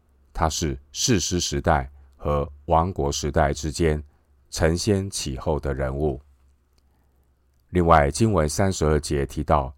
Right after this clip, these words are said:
众先知，他们贯穿了以色列的历史。以上的这些信心人物，他们对神的信心带来两方面的功效。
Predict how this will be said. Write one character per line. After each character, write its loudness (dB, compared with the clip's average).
众 2
先 -2
知， -6
他 4
们 0
贯 4
穿 0
了 0
以 -2
色 4
列 2
的 0
历 0
史。 -8
以 2
上 6
的 2
这 0
些 0
信 -4
心 -4
人 -4
物， -4
他 0
们 -2
对 0
神 -2
的 0
信 0
心 -2
带 6
来 4
两 0
方 0
面 0
的 -4
功 -2
效。 -4